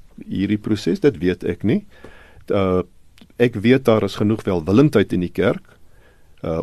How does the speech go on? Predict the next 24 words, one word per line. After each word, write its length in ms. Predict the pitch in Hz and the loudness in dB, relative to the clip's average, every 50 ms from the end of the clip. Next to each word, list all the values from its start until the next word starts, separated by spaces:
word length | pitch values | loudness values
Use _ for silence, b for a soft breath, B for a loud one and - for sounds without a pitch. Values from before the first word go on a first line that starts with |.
| - | -2
om 380 | - 104 95 95 98 95 92 87 | -2 -2 0 0 -2 -2 -2 0
mense 340 | 92 90 95 104 104 - 107 | 0 0 0 -2 -2 -2 -2
bymekaar 600 | 101 101 101 101 98 - 110 107 104 110 107 - | -2 0 -2 -4 -4 -4 -2 -2 -2 -2 -4 -4
te 80 | - 123 | -4 -2
hou, 100 | 135 185 | 0 2
nie 100 | 240 220 | 2 2
noodwendig 420 | 202 151 - - 104 101 95 - | 2 0 0 0 0 0 -2 -2
almal 240 | - 95 98 98 98 | -2 -2 -2 -2 -2
bymekaar 540 | 101 104 104 104 101 - 104 101 101 101 - | -4 -4 -4 -6 -4 -4 -4 -4 -4 -6 -6
te 100 | - 110 | -6 -4
hou 200 | 104 104 107 107 | -4 -2 -2 -4
nie. 200 | 120 143 180 - b b b b b b b b b b _ - | -4 -4 -6 -8 b b b b b b b b b b _ -8
Uh, 260 | 107 98 95 90 90 87 - - - | -8 -6 -4 -4 -6 -6 -8 -14 -4
ek 160 | - 110 110 - | -2 -2 -2 -2
glo 180 | - 131 127 | -2 -2 0
daar's 180 | 120 113 107 - | 0 0 -2 -2
genoeg 300 | 113 107 113 120 - - | -2 -2 -2 -2 -2 -2
welwillendheid 680 | 104 104 95 87 85 98 104 123 135 127 131 131 - | -2 -2 -2 2 0 2 2 2 2 0 -2 -2 0
om 100 | 120 117 | -2 -2
uiteindelik, 460 | 110 - - 135 139 139 139 131 131 135 - b b b b b b b b b b b b b - - - _ - | -2 -2 -2 -4 -2 0 -2 -2 -2 -6 -14 b b b b b b b b b b b b b -20 -20 -20 _ -6
versoening 420 | - - - - 208 208 226 202 | -4 -2 2 4 4 4 6 6
beteken 300 | 165 151 - 147 127 151 | 4 4 4 2 2 4
nie 80 | 151 147 | 2 2
noodwendig 600 | 143 135 123 123 117 117 113 117 110 - - | 2 4 4 2 2 4 2 2 0 0 -6